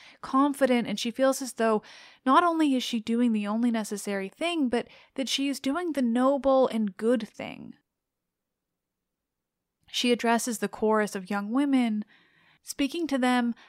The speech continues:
of celebrating the goddess Artemis, asking them to sing a hymn to the goddess for Iphigenia.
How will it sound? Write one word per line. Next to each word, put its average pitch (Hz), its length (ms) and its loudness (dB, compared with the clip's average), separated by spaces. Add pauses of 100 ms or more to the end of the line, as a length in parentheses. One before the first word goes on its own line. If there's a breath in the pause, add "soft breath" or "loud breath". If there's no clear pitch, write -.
of 233 160 -2
celebrating 220 760 0
the 190 60 -8
goddess 185 420 -4
Artemis, 190 760 -4
asking 233 460 0
them 226 240 -2
to 226 180 -4
sing 233 300 -4
a 233 80 -2
hymn 202 560 -4 (140)
to - 100 -20
the 208 120 -8
goddess 196 640 -4
for 220 640 -4
Iphigenia. 208 680 -8